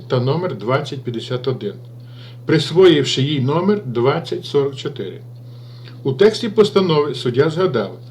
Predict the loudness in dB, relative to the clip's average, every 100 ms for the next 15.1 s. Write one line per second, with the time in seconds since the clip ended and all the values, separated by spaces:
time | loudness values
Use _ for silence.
0 | -20 -20 -12 -4 0 0 2 4 2 2
1 | 0 0 -2 -4 -4 0 0 0 -6 -4
2 | -6 -4 -4 -4 -4 -2 -2 -2 -2 -2
3 | -6 -14 -14 -18 -18 -16 2 2 2 4
4 | 4 4 0 0 -2 -2 -2 -2 -2 -2
5 | 0 -2 -2 -2 0 -4 -6 -2 -4 -2
6 | -4 -4 -2 0 0 -2 -4 -4 -6 -8
7 | -10 -12 -18 -18 -18 -6 4 6 6 2
8 | 0 0 -2 0 2 2 2 -2 2 -2
9 | 0 0 0 -2 -10 0 0 2 -2 -2
10 | -8 -10 -8 -4 -4 -4 -8 -10 -14 -14
11 | -10 -10 -10 -20 -18 -18 -18 -20 -20 -20
12 | -20 -18 -18 -18 -18 6 6 6 6 8
13 | 8 6 4 4 0 0 2 4 2 4
14 | 6 6 6 2 2 0 -2 0 0 0